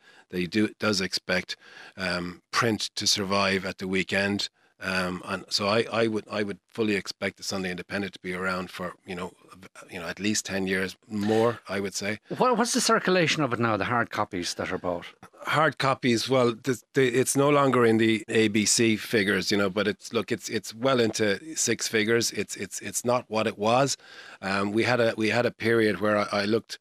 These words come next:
Speaker 1: in covid, we, we the circulation manager was sort of shaking his head going, like, "This doesn't happen." You know, we sort of put the, uh, the, the, the decades-long, um,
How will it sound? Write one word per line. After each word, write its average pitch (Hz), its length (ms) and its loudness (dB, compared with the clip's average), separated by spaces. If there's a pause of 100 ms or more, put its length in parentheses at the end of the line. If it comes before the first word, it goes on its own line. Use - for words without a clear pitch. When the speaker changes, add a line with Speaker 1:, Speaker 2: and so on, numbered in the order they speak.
(100)
Speaker 1:
in 110 160 2
covid, 120 440 4
we, 104 200 4
we 107 280 0 (340)
the 110 100 0
circulation 110 600 4
manager 101 420 4
was 95 140 0
sort 101 140 2
of 92 60 0
shaking 101 380 0
his 98 140 0
head 101 200 0
going, 98 300 0 (380)
like, 104 160 -6
"This 120 180 2
doesn't 104 320 2
happen." 107 380 0
You 95 100 0
know, 95 60 0
we 92 120 0
sort 104 180 -2
of 95 120 -8 (380)
put 120 220 2
the, 110 240 4
uh, 101 360 2 (300)
the, 107 180 -14
the, 101 260 -2 (100)
the 98 180 -6 (680)
decades-long, 104 960 2 (580)
um, 98 500 -6